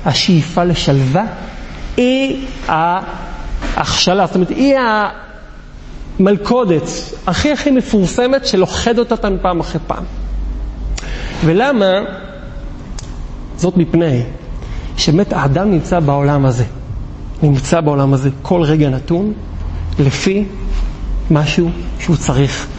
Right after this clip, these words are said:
לברר או לתקן. כלומר, החיים שלך, תוחלת החיים שלך פה בעולם הזה, וכל הזמן שנקרא זמן העולם, ממוספר לפי דברים שצריכים תיקון.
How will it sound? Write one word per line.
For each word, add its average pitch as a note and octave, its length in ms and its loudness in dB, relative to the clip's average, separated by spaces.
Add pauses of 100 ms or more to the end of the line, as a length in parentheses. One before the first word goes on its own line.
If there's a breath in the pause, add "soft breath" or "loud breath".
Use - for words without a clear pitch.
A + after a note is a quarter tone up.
(180)
לברר C#3+ 400 2
או C#3+ 60 2
לתקן. B2+ 340 0
כלומר, D3+ 360 2 (320)
החיים F#3 420 2
שלך, D#3 240 0
תוחלת G3+ 320 2
החיים E3 260 2
שלך D#3 200 -2
פה F3 80 0
בעולם C#3+ 360 2
הזה, C#3 200 2 (460 loud breath)
וכל D#3 300 2
הזמן F3+ 600 4
שנקרא E3 380 2
זמן E3+ 320 2
העולם, F3+ 440 2 (380 loud breath)
ממוספר E3 800 2 (440)
לפי F3+ 200 2
דברים D3+ 300 4
שצריכים - 200 0
תיקון. - 280 -2